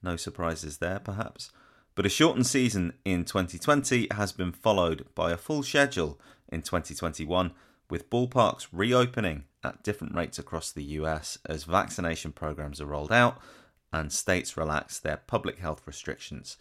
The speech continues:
to varying degrees. So what's the commercial and financial impact of all that been, and how's it affected the relationships between the league's teams and with its partners? On top of that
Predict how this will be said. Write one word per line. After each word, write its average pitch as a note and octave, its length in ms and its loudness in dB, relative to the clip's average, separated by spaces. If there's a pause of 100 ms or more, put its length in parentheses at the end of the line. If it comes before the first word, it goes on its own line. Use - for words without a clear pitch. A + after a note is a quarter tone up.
(280)
to D2+ 100 -10
varying D2 520 -6
degrees. - 520 -14 (840)
So G2+ 340 4
what's B2 420 6
the A#2+ 320 2
commercial A2 680 2
and F#2 200 4
financial G2 540 2
impact F2 540 0
of E2 120 -6
all E2 120 -2
that D#2 260 -2
been, A2+ 320 0 (300)
and F2+ 180 2
how's C3+ 300 6
it - 40 4
affected - 460 0
the F#2 80 -4
relationships F#2+ 680 0
between B2+ 560 0
the B2 80 4
league's G#2+ 280 0
teams G#2+ 460 -2 (340)
and A2 240 6
with G#2+ 200 4
its - 160 -4
partners? D2+ 640 0 (300)
On F#2 140 -2
top B2 220 0
of A2 80 2
that C#3+ 260 10